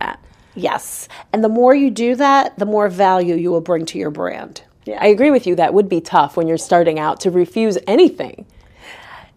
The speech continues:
Speaker 2: It is, but don't, don't sell out. Don't sell out. Just be, be yourself, be your brand, stay behind your mission and what you're doing,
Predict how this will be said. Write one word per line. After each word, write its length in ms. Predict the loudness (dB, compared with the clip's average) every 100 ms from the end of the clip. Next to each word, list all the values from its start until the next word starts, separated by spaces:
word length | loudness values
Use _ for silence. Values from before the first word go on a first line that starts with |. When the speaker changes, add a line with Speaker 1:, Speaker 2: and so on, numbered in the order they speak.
| _
Speaker 2:
It 120 | 0
is, 260 | 4 2 4
but 340 | 4 6 4 0 -18 -20 -20 _ 2
don't, 540 | 4 4 2 -2 -8 _ _ _ -2
don't 180 | 0 0
sell 240 | -2 0
out. 400 | 0 0 -4 _
Don't 180 | -4 -4
sell 220 | -4 -4
out. 340 | -2 -4 -10 -6
Just 280 | -4 -4 -2
be, 420 | -2 -2 -6 -6
be 100 | -2
yourself, 600 | -2 -2 -2 -2 -2 -4 -6
be 80 |
your 160 | 0 0
brand, 500 | 0 -2 0 0 -4
stay 320 | -6 0 0
behind 540 | 0 -6 -4 -2 -2 -2
your 80 |
mission 520 | -4 -4 -4 -4 -4 -6 -14 -10
and 200 | -4 0
what 360 | 2 2 2 -2
you're 180 | -2 0
doing, 460 | 0 -2 -2 -4